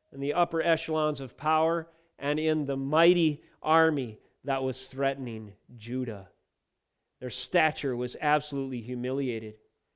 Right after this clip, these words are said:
Meanwhile, Hezekiah in the next chapter comes down with a disease, and he seeks the Lord in his temple, the temple of the Lord. The Lord answers him and extends his life. Hezekiah confesses, "The Lord will save me,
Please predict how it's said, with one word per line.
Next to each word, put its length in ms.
Meanwhile, 500
Hezekiah 640
in 100
the 60
next 200
chapter 420
comes 260
down 260
with 140
a 40
disease, 640
and 120
he 140
seeks 400
the 100
Lord 460
in 140
his 280
temple, 480
the 80
temple 400
of 80
the 60
Lord. 420
The 80
Lord 280
answers 520
him 260
and 100
extends 680
his 160
life. 400
Hezekiah 560
confesses, 580
"The 80
Lord 220
will 120
save 380
me, 240